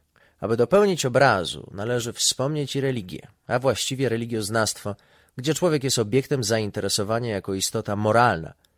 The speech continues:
świadoma swej przemijalności i pragnąca jakkolwiek się przed tą świadomością obronić,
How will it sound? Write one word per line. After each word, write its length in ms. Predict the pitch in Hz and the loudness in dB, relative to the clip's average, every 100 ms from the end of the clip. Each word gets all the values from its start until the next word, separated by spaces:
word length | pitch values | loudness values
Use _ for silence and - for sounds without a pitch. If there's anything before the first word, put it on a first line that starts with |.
| _ | _
świadoma 460 | - - 110 123 120 | -12 0 2 2 2
swej 220 | - 117 | 0 -2
przemijalności 840 | - 113 110 101 98 113 139 - | -2 -4 -4 -4 -2 -4 -6 -8
i 40 | 123 | -4
pragnąca 500 | 113 104 117 123 110 | -2 -2 -4 -4 -2
jakkolwiek 800 | 120 147 - - 151 139 135 | 0 -2 -4 0 2 2 -4
się 240 | - 123 117 | -6 -6 -4
przed 280 | - 113 _ | -4 -6 _
tą 200 | 110 104 | -8 -6
świadomością 720 | - 139 156 117 101 - 107 | -4 -2 -2 -4 -6 -6 -6
obronić, 540 | 113 143 120 92 - | -2 0 0 -4 -10